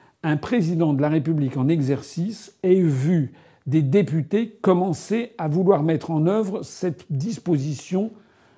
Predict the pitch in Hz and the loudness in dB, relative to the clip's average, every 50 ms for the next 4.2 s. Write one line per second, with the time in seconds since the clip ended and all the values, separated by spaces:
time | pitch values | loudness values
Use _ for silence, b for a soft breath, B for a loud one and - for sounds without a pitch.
0 | b b b - 135 127 107 - 196 196 160 - - - _ _ - 139 127 135 | b b b -10 -8 -6 0 2 2 2 2 0 -12 -20 _ _ -6 -4 -4 -4
1 | 131 - 190 180 135 110 131 170 185 165 - - 175 165 127 - 156 175 180 156 | -2 0 0 0 0 2 2 2 2 2 2 0 -2 -2 -2 -2 -2 0 0 2
2 | 165 147 151 131 135 131 131 131 117 - 160 165 170 165 156 147 - - 123 139 | 2 2 2 2 2 2 2 0 0 0 0 0 2 0 -2 -4 -6 -6 -6 -6
3 | 117 107 110 117 185 175 135 - - - - 147 135 - - 123 - - - - | -4 -4 -2 0 0 0 -2 -4 -10 -10 -8 -8 -8 -8 -10 -10 -10 -12 -10 -4
4 | - 143 131 113 | -2 -2 -2 -2